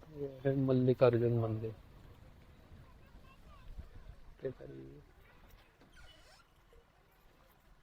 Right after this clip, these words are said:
जो समोर एक हा डोंगर दिसतो, याच्यावरनं पावसाळ्यात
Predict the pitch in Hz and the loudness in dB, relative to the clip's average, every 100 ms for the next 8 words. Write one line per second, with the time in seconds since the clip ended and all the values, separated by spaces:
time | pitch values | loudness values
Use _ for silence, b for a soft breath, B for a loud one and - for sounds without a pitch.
0 | - - - 151 139 135 - - 131 135 | -20 -20 -6 6 6 6 0 2 8 12
1 | 139 139 135 127 - 131 131 135 139 131 | 12 12 12 10 6 10 12 12 12 12
2 | - 127 120 - 131 127 131 127 127 123 | 12 12 12 12 12 12 10 12 12 12
3 | - 131 131 | 12 12 12